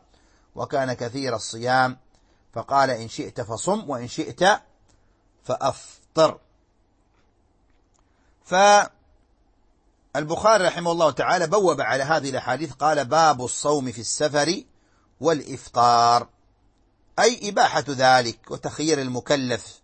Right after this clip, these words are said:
فيه، سواء كان رمضان أو غير، أو غير رمضان.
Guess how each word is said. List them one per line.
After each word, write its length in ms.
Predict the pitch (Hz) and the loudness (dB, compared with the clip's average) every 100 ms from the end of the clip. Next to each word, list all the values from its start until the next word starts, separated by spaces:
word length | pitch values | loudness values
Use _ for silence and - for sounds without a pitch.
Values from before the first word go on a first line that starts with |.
| _ | _
فيه، 280 | 139 127 123 | -10 -8 -8
سواء 400 | 127 135 120 117 | -2 0 -2 -4
كان 260 | 139 135 | -4 -2
رمضان 600 | 123 113 110 107 147 202 - _ _ _ _ _ | -2 -4 -4 0 2 2 -2 _ _ _ _ _
أو 220 | 139 143 127 | -4 0 0
غير، 260 | 151 139 151 202 - _ _ _ _ _ - | 0 2 2 2 -2 _ _ _ _ _ -6
أو 160 | 127 123 | -4 -2
غير 180 | 156 156 | 0 0
رمضان. 600 | 123 107 95 98 98 | -2 -4 -2 -2 -2